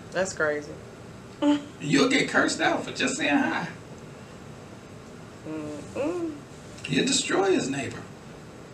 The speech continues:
Speaker 1: Mm-mm.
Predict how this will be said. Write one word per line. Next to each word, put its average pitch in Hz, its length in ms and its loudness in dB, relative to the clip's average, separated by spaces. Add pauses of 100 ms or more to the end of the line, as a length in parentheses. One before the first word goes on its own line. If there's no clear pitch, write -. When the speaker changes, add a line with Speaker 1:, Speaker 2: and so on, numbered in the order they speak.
(3500)
Speaker 1:
Mm-mm. 80 280 -6